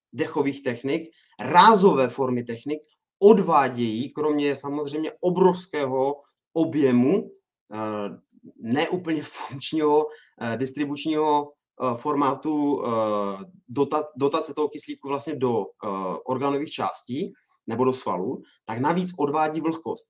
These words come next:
ve velké míře. A pokud pochopím, že já můžu vést vlastně funkčním bráničním dýcháním nosem při sníženém objemu do toho těla ještě, ještě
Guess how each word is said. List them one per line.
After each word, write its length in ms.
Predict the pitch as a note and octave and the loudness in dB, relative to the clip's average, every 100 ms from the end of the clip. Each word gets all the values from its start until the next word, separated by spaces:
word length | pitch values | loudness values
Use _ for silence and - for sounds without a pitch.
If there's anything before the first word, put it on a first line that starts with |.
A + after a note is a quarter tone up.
| _ | _
ve 100 | G#2+ | -8
velké 340 | A2+ E3+ F3+ F3 | 0 0 2 0
míře. 400 | F3 F3+ - - _ _ _ _ _ - | 2 0 -2 -10 _ _ _ _ _ -6
A 280 | A#2 A2 G2+ - | 0 0 0 4
pokud 240 | G3+ G3+ - | 4 2 -4
pochopím, 580 | F3+ E3 E3+ - D#3+ F#3+ | -4 -2 -4 -2 0 2
že 120 | D3+ | 2
já 220 | D3 A#2+ | 0 2
můžu 360 | D3 F3 D#3+ B2+ | 0 0 -2 -2
vést 380 | B2+ D3 F3 - - | 0 0 0 -2 -4
vlastně 500 | C#3+ C#3+ D#3+ F#3 B3+ _ | -4 -2 -2 -2 -4 _
funkčním 460 | - F#3 F#3+ F#3 D3+ | 0 2 2 0 -2
bráničním 580 | B2+ B2+ C#3+ D3+ E3 B2+ | 0 0 0 -2 -4 -4
dýcháním 600 | A#2+ C3 C#3 C#3 D3+ E3+ | -4 -4 -4 -2 -2 -4
nosem 480 | A#2 A#2 A2+ D3 E3+ A3+ _ _ | -2 -4 -4 -4 -4 -6 _ _
při 140 | - | -12
sníženém 520 | B2+ D3+ D#3+ F#3 F#3 - | -8 -4 -2 0 -2 -2
objemu 560 | C#3 B2+ A#2 A2+ F3+ - _ _ _ - | 0 0 0 -2 -4 -8 _ _ _ -10
do 200 | A2+ C3+ | -2 0
toho 260 | D#3+ D3 | 2 0
těla 520 | D3 D3 C#3+ D3 D3+ - | -2 -2 2 2 0 -2
ještě, 920 | G#2 A2+ E3+ G3 - - G#2+ G2 C#3+ - _ _ _ _ - | -8 0 0 0 -4 -4 -6 -4 -8 -10 _ _ _ _ -16
ještě 580 | A#2 D#3+ G3 E3+ - | -2 2 2 2 -4